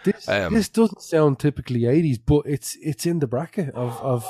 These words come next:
Speaker 1: uh, you know, solo eighties pop songs.
Speaker 2: Yeah, it's, it's, I don't, I don't know how to,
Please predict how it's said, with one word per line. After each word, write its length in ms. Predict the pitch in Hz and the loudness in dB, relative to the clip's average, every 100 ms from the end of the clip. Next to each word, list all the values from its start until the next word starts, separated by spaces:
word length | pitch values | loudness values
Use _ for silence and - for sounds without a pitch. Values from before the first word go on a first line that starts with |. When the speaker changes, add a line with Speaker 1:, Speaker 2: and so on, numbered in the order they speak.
| - | -8
Speaker 1:
uh, 40 | |
you 140 | 135 139 | -4 0
know, 220 | 143 135 | 0 0
solo 1200 | - - - - - - 151 156 156 135 117 - - - - _ - | -8 -14 -12 -12 -12 -4 2 4 6 4 2 -6 -18 -20 -20 _ -2
eighties 680 | 151 143 139 123 - - - _ - | 0 0 -2 -2 -6 -12 -20 _ -2
pop 200 | 180 - | -2 0
songs. 400 | 180 131 - - | -2 -2 -10 -16
Speaker 2:
Yeah, 540 | 143 139 139 127 117 - | -10 -4 -2 -2 -2 -2
it's, 340 | 156 - - - | -4 -4 -6 -2
it's, 420 | 143 - - - - _ - | -2 -2 -4 -6 -12 _ -20
I 560 | - - - - - 143 | -10 -10 -8 -10 -10 -6
don't, 220 | - 156 - | 0 0 0
I 80 | |
don't 220 | 139 165 156 | -2 0 0
know 120 | 131 | 0
how 200 | 120 123 | 0 -6
to, 300 | - 107 92 | -4 -6 -6